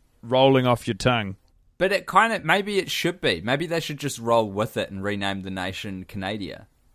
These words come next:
Speaker 2: Just to fit in.
Speaker 1: So many people have worked so hard to deprogram themselves from saying that, they'll be absolutely ripped to hear they've gotta relearn it. It's gonna be a real challenge.
Speaker 2: Things change, man.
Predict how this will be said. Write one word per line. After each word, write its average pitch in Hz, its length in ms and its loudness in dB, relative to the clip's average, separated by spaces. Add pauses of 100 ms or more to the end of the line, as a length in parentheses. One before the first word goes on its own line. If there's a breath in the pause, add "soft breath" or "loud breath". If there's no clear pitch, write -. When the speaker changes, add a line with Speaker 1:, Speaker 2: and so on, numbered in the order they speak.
(680)
Speaker 2:
Just - 180 -20
to - 60 -20
fit 107 180 -10
in. 104 180 -10 (840)
Speaker 1:
So - 240 2
many 139 160 4
people 127 220 6
have 120 80 2
worked 123 240 4
so 123 200 4
hard 120 300 2
to 117 100 2
deprogram 120 720 2
themselves 113 400 2
from 113 180 -6
saying 120 360 0
that, 107 200 -4
they'll 113 140 6
be 113 240 -2
absolutely 113 560 0
ripped 110 600 2 (640)
to 110 120 -4
hear 113 140 2
they've 110 100 2
gotta 107 140 2
relearn 110 500 2
it. 98 160 -8
It's 107 100 -10
gonna 120 160 -2
be 107 120 -2
a 101 60 -2
real 117 200 2
challenge. 95 640 -4 (880)
Speaker 2:
Things 170 380 -4
change, 139 480 -2
man. 110 420 -4